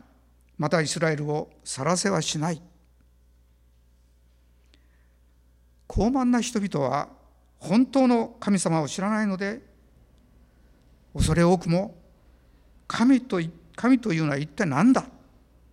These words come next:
神が何だ？」といったことを平気で言います。傲慢な人間には自分が神だという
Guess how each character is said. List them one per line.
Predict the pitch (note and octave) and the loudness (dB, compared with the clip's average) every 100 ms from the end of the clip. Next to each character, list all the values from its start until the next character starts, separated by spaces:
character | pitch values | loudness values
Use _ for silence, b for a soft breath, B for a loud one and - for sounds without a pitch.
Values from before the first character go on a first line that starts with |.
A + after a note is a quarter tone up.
| _ _ _ _ | _ _ _ _
神 | - B3 | 4 4
が | A#3+ | 4
何 | G#3+ C4+ | 2 2
だ？」 | A3+ - - _ _ _ _ - | 2 -2 -16 _ _ _ _ -10
と | |
い | D#3+ | -8
っ | |
た | - C#3 | -6 -8
こ | C#3 | -6
と | E3 | -6
を | E3+ - _ _ | -8 -10 _ _
平 | D3+ C#3 | -10 -10
気 | D3+ | -6
で | E3 E3+ - _ _ | -6 -8 -14 _ _
言 | D3 | -14
い | C3 | -12
ま | B2 | -12
す。 | - - - _ _ _ _ _ _ _ _ _ _ _ _ - _ _ _ _ _ _ _ _ _ _ _ _ _ | -14 -16 -20 _ _ _ _ _ _ _ _ _ _ _ _ -20 _ _ _ _ _ _ _ _ _ _ _ _ _
傲 | - G#3 | 2 6
慢 | A3+ G#3+ | 8 8
な | G3+ | 6
人 | G3+ G3 | 6 6
間 | G3 F3+ | 4 4
に | F#3 | 4
は | F#3+ G3 - C#3+ | 2 0 -10 -8
自 | F3 F#3 | -4 0
分 | B3 A#3+ | 2 2
が | G#3+ | 0
神 | - - C#4 A3+ | -2 2 4 4
だ | D#3 - - | 2 -2 -20
と | - E3+ | -6 -4
い | F#3+ | -4
う | E3+ | -6